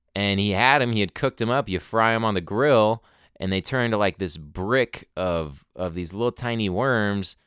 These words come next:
And, uh, man, sure enough, you know, he gave me some to eat, so I ate some worms.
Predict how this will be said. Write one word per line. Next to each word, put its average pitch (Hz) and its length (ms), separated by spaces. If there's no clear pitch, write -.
And, 85 400
uh, 85 360
man, 139 260
sure 139 220
enough, 156 360
you 117 80
know, 113 120
he 117 160
gave 135 220
me 139 80
some 139 260
to 131 40
eat, 165 300
so 107 160
I 104 120
ate 120 200
some 127 180
worms. 98 720